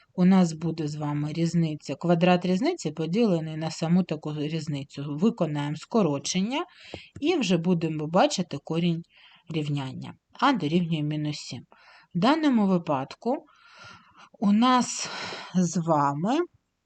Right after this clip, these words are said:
ніяке значення а не впливає на знаходження ікса. Але ми з вами на початку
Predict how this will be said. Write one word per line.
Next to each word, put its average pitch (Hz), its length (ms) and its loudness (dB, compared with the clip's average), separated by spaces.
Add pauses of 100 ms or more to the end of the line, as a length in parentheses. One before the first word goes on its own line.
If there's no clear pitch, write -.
(260)
ніяке 220 1160 6
значення 165 840 2
а 302 180 2
не 214 160 2
впливає 180 680 2
на 196 300 2
знаходження 165 840 -2
ікса. - 420 -10 (800)
Але 208 340 4
ми 247 160 2
з 180 60 2
вами 160 320 0
на 156 140 -6
початку 156 600 -2